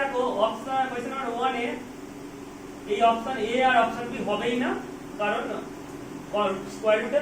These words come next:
প্লাস মাইনাস থাকে। ওকে, এবার এখানে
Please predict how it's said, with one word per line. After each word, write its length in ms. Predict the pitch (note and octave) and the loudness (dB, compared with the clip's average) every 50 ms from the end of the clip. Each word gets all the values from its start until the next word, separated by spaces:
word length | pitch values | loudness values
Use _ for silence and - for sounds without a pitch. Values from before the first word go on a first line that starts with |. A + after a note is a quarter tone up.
| D4 - | 2 2
প্লাস 240 | A3+ G#3+ G#3+ A3 A3+ A3+ A3+ | 4 4 4 4 2 0 -2
মাইনাস 300 | A3+ A3 A3 A3+ A3+ - A3 G3 | -2 0 0 0 0 -2 -2 -2
থাকে। 220 | E3+ - D3 C#3 - - - - - - - - - - G#3+ | -4 -4 -4 -6 -8 -10 -12 -12 -14 -14 -14 -12 -6 -4 -2
ওকে, 180 | - - - - - - - - - - - - - - - - - - - - - - - - - - - - - - - | 0 0 0 -2 -2 -6 -10 -12 -14 -14 -14 -14 -14 -14 -14 -14 -14 -14 -14 -14 -14 -14 -14 -14 -14 -14 -14 -10 -2 0 2
এবার 180 | - - - - - - G#3+ | 4 4 4 2 2 0 -2
এখানে 200 | A#3+ B3+ C4+ | -4 -4 -4